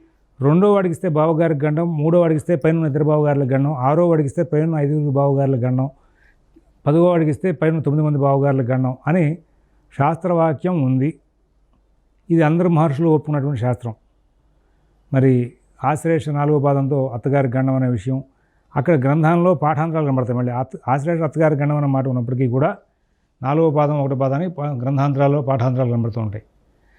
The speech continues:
అయితే ఈ జ్యేష్ఠ నక్షత్రం అమ్మాయిని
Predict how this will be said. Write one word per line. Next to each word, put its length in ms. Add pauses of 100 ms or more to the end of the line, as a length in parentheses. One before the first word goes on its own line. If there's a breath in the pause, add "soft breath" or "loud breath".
(260 soft breath)
అయితే 580
ఈ 120
జ్యేష్ఠ 340
నక్షత్రం 420
అమ్మాయిని 600